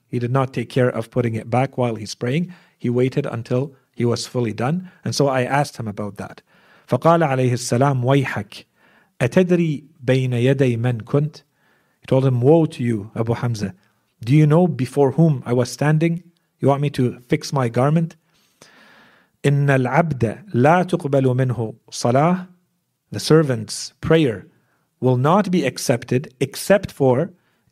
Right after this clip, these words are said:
إلا ما أقبل فيها. Except for the part of the prayer in which he is, the part of the prayer which he is facing, the part of the prayer in which he is focused.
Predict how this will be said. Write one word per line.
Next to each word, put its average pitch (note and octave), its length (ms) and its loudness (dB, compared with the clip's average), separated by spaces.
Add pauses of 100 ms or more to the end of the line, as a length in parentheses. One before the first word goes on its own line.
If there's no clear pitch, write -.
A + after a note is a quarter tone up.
إلا F3 420 0
ما A#2+ 300 -4
أقبل F3+ 440 0
فيها. G#2+ 400 -8 (480)
Except A3+ 360 -2
for E3+ 200 2
the C#3 100 -2
part F3 320 0
of B2 160 -8
the B2 100 -2
prayer F3+ 300 2
in C3+ 160 -6
which E3+ 180 -2
he D3+ 100 -4
is, F3 380 -2 (760)
the - 80 -6
part F3 200 2
of F3 60 2
the D#3+ 80 -2
prayer F#3 480 0
which D3+ 240 0
he E3+ 120 0
is C3+ 160 -4
facing, F3+ 520 0 (320)
the A#2+ 80 0
part F#3 240 2
of F3+ 60 0
the E3+ 80 0
prayer F3+ 260 2
in D3+ 100 -2
which D#3+ 160 0
he D#3+ 140 -4
is B2 140 -4
focused. F3 600 0